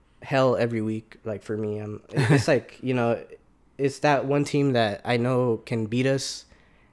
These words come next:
Speaker 1: and it's not even like, oh, they shithoused and they beat us. No, they beat us deservedly. You can't say that too much about many teams in the league, but Liverpool, man, yeah, my, my, my respect. But I hope we beat that ass, though.
Speaker 2: <laughs>
Speaker 1: Straight up.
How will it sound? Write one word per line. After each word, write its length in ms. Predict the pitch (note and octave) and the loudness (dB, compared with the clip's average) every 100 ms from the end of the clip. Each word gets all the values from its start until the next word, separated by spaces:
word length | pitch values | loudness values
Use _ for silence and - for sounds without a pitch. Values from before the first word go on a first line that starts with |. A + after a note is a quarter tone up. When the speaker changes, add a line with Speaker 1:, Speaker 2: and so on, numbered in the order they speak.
| - | -2
Speaker 1:
and 160 | C3 | 2
it's 160 | C#3+ D3 | 4 4
not 160 | E3+ E3 | 4 6
even 240 | E3 D#3+ | 6 4
like, 220 | A#2+ G#2+ - | 4 2 0
oh, 160 | D3+ | 2
they 120 | C3+ C#3 | 4 2
shithoused 580 | - D3 B2+ C3+ B2+ | 2 2 4 2 2
and 80 | B2 | -2
they 100 | A#2+ | -2
beat 200 | A2 B2 | 0 0
us. 200 | A2+ A2 | 0 0
No, 160 | A#2+ B2 | 2 2
they 100 | C3 | 2
beat 220 | B2 C#3 | 2 2
us 120 | B2+ | 0
deservedly. 680 | - A2+ A#2 B2 A2 A2+ A2 _ _ - | -2 -2 0 0 -4 -6 -8 _ _ -14
You 80 | C3+ | -2
can't 200 | G#3 F3 | 0 4
say 140 | F3 | 6
that 160 | E3 - | 6 4
too 100 | D3+ | 4
much 200 | D3 D3 | 2 2
about 360 | C3 A#2 G2 | 2 2 2
many 240 | A#2 B2+ B2+ | 0 2 0
teams 400 | - C3 C#3+ - | -2 -2 -4 -4
in 140 | B2 | -4
the 60 | B2 | 0
league, 240 | B2+ A#2+ | 0 0
but 220 | A#2 G2+ - _ _ _ _ - | -2 -2 -6 _ _ _ _ -2
Liverpool, 440 | C3 C#3 - B2 | 2 2 2 0
man, 280 | A#2+ A#2 A#2 - _ | 0 -2 -4 -10 _
yeah, 220 | - G#2 G2+ | -6 -4 0
my, 160 | B2+ | 2
my, 220 | C3+ D#3 D3+ | 4 2 2
my 80 | C#3 | 2
respect. 420 | C#3 A#2 - G#2 - - _ _ _ - | 2 2 -4 -10 -12 -20 _ _ _ 2
But 100 | C#3+ | 4
I 80 | D3+ | 6
hope 220 | C#3+ B2 | 4 2
we 60 | A2+ | -2
beat 200 | A2+ - | -2 -4
that 140 | G2+ | -6
ass, 240 | G2 - | -6 -10
though. 100 | - | -6
Speaker 2:
<laughs> 580 | - F#3 G3 F3+ F3+ F3 | 0 6 8 8 6 6
Speaker 1:
Straight 220 | - C3+ A#2+ | 4 4 2
up. 160 | A2+ | 0